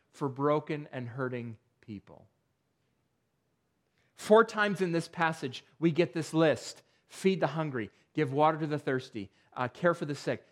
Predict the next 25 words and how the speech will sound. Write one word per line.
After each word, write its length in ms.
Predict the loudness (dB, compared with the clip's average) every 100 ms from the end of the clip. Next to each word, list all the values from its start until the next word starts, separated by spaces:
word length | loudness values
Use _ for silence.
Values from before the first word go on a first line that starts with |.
| _
visit 280 | -4 -4 -2
the 60 | -6
prisoners, 480 | -4 -4 -4 -10 -12 _
clothe 340 | -6 2 2 2
the 60 |
naked, 360 | -4 -4 -4 -8 -10 -10
welcome 360 | 2 2 2 -6
the 80 |
strangers. 560 | -6 -8 -8 -6 -8 -10 _ _ _
Four 460 | -14 4 8 8 6
times 840 | 0 0 2 2 -2 -8 -12 -18 _ _
that's 320 | 2 2 2
repeated 400 | -6 -2 -2 -2
in 80 | -4
this 160 | -6 -8
passage. 400 | -4 -4 -4 -16 -16
Why? 460 | -12 -6 -2 -2 -4 _ _ -10
Because 320 | -8 -6 -4
Matthew 640 | -2 0 -2 -4 -6 -6 -10
wants 380 | -4 -2 -2 -4
you 60 | -12
to 100 | -12
think 360 | -10 -10 -10
about 180 | -8 -8
how 160 | -6